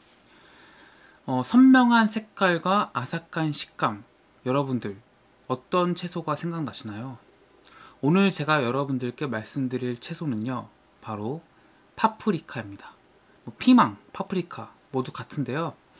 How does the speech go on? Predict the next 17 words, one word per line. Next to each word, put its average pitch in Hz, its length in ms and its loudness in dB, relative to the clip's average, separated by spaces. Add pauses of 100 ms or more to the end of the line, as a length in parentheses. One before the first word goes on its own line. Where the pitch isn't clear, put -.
(540)
이 147 120 -2
파프리카와 226 720 0
피망, 196 280 2
우리가 151 220 0
일상적으로 131 520 -2
많이 127 180 0
먹죠. 127 560 -8
저도 131 460 -4
특히 - 240 -14
파프리카는 190 840 -6 (300)
굉장히, 151 400 -4
뭐, 107 360 -8
많이 117 180 -2
먹습니다. 107 540 -12 (840)
이 143 80 -6
파프리카에는 185 1040 -2 (460)
카로틴과 214 840 -2